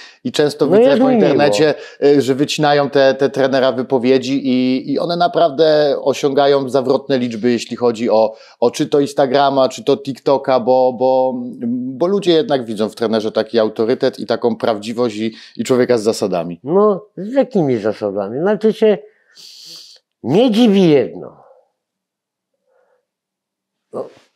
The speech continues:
Speaker 2: jest oczywiste, że lewa ręka to jest lewa, prawa to prawa, nie? A wychodzi zawodnik na tarczę do mnie i, i szuka ręki, nie? No, no, no,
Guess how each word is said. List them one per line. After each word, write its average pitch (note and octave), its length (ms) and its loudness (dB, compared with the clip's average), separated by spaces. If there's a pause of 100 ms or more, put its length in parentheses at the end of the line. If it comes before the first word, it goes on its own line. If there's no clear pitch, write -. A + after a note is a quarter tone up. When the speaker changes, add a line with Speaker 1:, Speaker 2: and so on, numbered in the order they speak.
(680)
Speaker 2:
jest F3 240 2
oczywiste, D#3+ 640 0
że C#3+ 140 2
lewa D3+ 280 2
ręka C3 300 2
to A#2+ 120 -6
jest G#2+ 140 -4
lewa, A2 300 -4
prawa F#2+ 360 -6
to E2 140 -18
prawa, - 380 -20
nie? G#2 180 -20 (1600)
A - 140 -6
wychodzi C#3 720 -2 (1300)
zawodnik C#3+ 520 -2
na C3 120 -4
tarczę C#3 380 -2
do C#3+ 180 0
mnie D3 240 4
i, C3+ 260 -2
i C#3 40 0
szuka G#2+ 360 -6
ręki, E2+ 400 -16
nie? C3 120 -14
No, D3+ 140 -10
no, D#3+ 260 -6 (2500)
no, E3 360 -8